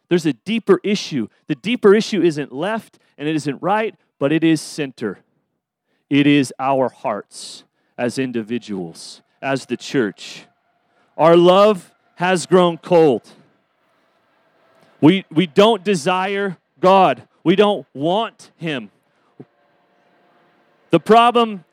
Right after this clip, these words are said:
is that we've forsaken that loving feeling. Like, "Oh, that was just, like, f-, a while ago. That was, like, a zeal,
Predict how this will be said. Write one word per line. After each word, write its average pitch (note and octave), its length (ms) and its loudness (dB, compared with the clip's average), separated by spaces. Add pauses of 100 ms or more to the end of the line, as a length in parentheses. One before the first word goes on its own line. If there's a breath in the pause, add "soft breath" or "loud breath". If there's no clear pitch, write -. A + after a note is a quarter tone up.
(160)
is F#3 200 -2
that G3 140 2
we've G3+ 220 0
forsaken F#3 920 -4 (340)
that F3 280 -2
loving F#3 580 0
feeling. E3+ 640 -6 (920)
Like, F3 260 0
"Oh, G#3 200 6
that G#3+ 160 0
was G3+ 160 0
just, A3 280 -2
like, F#3+ 260 -2 (260)
f-, - 200 -18
a F3 120 6
while F#3+ 380 4
ago. D3 340 -2
That G3+ 120 -2
was, G3 120 -4
like, G#3+ 160 -4
a E3 80 -6
zeal, E3 580 -4